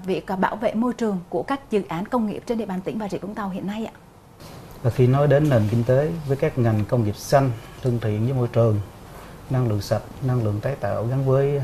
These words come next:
Speaker 2: bảo vệ môi trường là chúng ta đang đề cập đến nền kinh tế xanh hay còn gọi là nền kinh tế tuần hoàn.
Speaker 1: Dạ.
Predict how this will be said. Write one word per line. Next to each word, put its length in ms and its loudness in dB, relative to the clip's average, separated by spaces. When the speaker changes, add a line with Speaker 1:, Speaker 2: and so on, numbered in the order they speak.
Speaker 2:
bảo 100 2
vệ 120 0
môi 160 2
trường 300 4
là 280 4
chúng 80 -2
ta 380 4
đang 200 2
đề 80 2
cập 260 -4
đến 200 2
nền 160 2
kinh 140 2
tế 140 0
xanh 300 2
hay 100 0
còn 200 0
gọi 160 0
là 180 0
nền 160 0
kinh 120 0
tế 200 2
tuần 200 0
hoàn. 140 2
Speaker 1:
Dạ. 140 -6